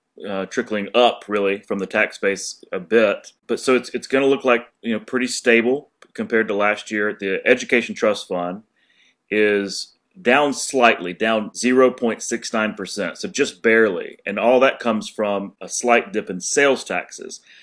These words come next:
And that's to be expected because, remember, last year, the legislature enacted a one cent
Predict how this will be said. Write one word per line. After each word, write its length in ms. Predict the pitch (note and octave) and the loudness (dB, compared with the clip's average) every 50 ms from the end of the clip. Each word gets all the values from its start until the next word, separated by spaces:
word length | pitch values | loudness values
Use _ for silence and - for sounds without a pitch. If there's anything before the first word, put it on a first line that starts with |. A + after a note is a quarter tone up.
| - _ _ | -20 _ _
And 120 | - G#2 G#2+ | -4 2 2
that's 180 | C3 D#3 D#3 | 2 2 2
to 100 | - - | -2 -2
be 140 | A#2+ A2+ G#2+ | -2 0 0
expected 600 | G2+ - - - - - F#2+ F2+ F2+ - G2+ F#2 - | 0 -4 -8 -10 -8 -6 -6 -6 -6 -8 -10 -10 -10
because, 340 | G#2 F#2+ - G#2+ F#2+ F2+ | -10 -8 -6 -8 -8 -8
remember, 400 | G2 G#2 G#2 A2 A2 G#2+ G2 G2 | -8 -8 -6 -6 -4 -4 -4 -2
last 420 | F#2+ G2+ A2 A#2+ B2 B2+ - - - | 0 0 2 2 0 0 -4 -8 -8
year, 380 | F#2+ F#2 F#2 F#2 F#2 F#2 F#2 _ _ _ _ _ _ _ _ - | -6 -4 -2 -2 -4 -4 -8 _ _ _ _ _ _ _ _ -10
the 60 | F#2 | -4
legislature 720 | F#2+ G2+ G#2 G2 G2+ - - G#2 G2+ G2 - G2 F#2+ - | -2 -2 -2 -2 -4 -6 -4 -4 -4 -2 -4 -6 -6 -4
enacted 420 | G2 G2 G2 G2 G2 - G#2 F#2+ - F#2+ | -4 -2 -2 -4 -4 -6 -8 -8 -4 -4
a 160 | F#2+ F#2 F2+ | -4 -4 -4
one 480 | F2+ F2 F2 F2+ G#2+ A#2 B2 B2+ B2 | -6 -8 -6 -2 0 0 0 0 -2
cent 520 | A#2+ - - B2 A#2 A2+ A2 - - - | -4 -4 -2 -2 -2 -2 -2 -6 -10 -16